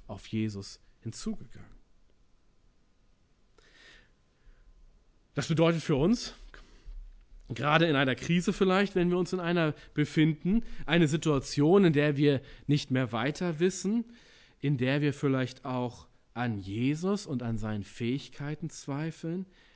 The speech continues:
Es bedeutet, dass so eine Situation auch zur Chance werden kann. Dann nämlich, wenn wir unseren Mut,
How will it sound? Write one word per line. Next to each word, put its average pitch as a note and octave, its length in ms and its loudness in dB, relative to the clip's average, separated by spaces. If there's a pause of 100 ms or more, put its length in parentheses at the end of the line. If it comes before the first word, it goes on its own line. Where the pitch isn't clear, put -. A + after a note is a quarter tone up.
Es - 80 -20
bedeutet, C3 480 -6
dass A2+ 160 -12
so C#3+ 140 -8
eine C3+ 200 -2
Situation A#2+ 720 -2 (180)
auch G#2 160 -12
zur - 180 -4
Chance - 460 -4
werden F2+ 340 -16
kann. - 340 -20 (680)
Dann C4 240 8
nämlich, E3 360 8
wenn F#3 180 6
wir G3+ 100 4
unseren D#3 380 6
Mut, B3+ 420 6